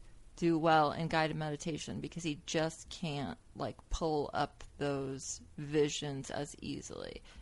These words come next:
And other people I know have had problems too, but it works for me because suddenly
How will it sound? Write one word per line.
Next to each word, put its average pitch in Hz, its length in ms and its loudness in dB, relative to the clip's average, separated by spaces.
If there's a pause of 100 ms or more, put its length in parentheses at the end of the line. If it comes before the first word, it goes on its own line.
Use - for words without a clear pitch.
(100)
And 185 120 4
other 214 220 8
people 185 300 0
I 160 80 2
know 156 200 2
have 147 120 -4
had 160 200 -2
problems 139 560 -4
too, 180 460 6 (360)
but 185 100 8
it 175 120 6
works 175 360 4
for 160 200 -2
me 180 440 4
because 175 300 -2
suddenly 170 1120 4